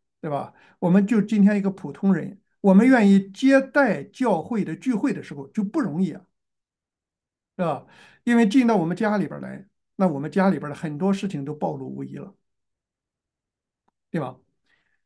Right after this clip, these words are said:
所以我们看到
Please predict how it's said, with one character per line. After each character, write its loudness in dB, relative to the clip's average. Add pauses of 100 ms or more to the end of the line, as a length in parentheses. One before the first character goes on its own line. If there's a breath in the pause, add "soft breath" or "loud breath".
(380)
所 0
以 -2 (260)
我 -6
们 -6
看 -4
到 -4